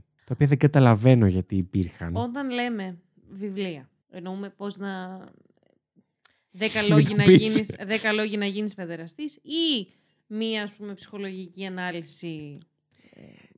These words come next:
Speaker 2: της
Speaker 1: Όχι.
Speaker 2: παιδεραστίας;
Speaker 1: Όχι.
Speaker 2: Τι;
Speaker 1: Όχι.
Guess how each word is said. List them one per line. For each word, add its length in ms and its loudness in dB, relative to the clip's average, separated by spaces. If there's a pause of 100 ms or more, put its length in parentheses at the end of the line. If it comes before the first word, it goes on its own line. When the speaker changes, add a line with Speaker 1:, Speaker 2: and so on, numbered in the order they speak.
(280)
Speaker 2:
της 180 -8
Speaker 1:
Όχι. 160 6
Speaker 2:
παιδεραστίας; 640 -4
Speaker 1:
Όχι. 340 -2
Speaker 2:
Τι; 440 -4 (100)
Speaker 1:
Όχι. 440 -4